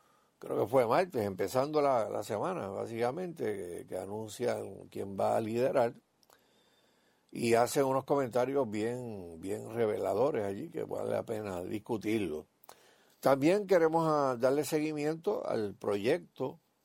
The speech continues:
que prohíbe la hormonización de menores de edad, eh, niños y niñas menores de edad, para que,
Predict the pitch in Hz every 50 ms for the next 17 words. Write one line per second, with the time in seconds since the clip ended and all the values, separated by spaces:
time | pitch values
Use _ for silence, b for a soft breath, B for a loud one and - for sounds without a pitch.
0 | _ _ _ b b b b b b b b b b b b b _ - - 139
1 | 123 110 101 117 117 117 117 113 120 131 143 160 165 151 143 135 135 127 123 117
2 | 110 107 104 101 98 98 101 - - - 120 123 123 117 117 110 107 110 107 107
3 | 107 110 107 92 - 110 98 95 90 - 127 135 156 160 151 139 120 104 - 52
4 | - - - 110 107 110 101 95 98 98 98 101 117 123 127 123 127 123 110 110
5 | 113 110 113 127 143 151 139 120 _ _ _ _ _ _ _ _ _ _ _ _
6 | _ _ _ _ _ _ - 120 120 120 104 104 101 107 131 151 151 143 131 117
7 | 113 110 104 - - - - 117 104 101 107 123 135 143 143 127 113 107 110 117
8 | 147 - - - 107 107 98 104 113 117 123 120 113 120 117 113 127 135 135 135
9 | 123 107 107 98 95 101 -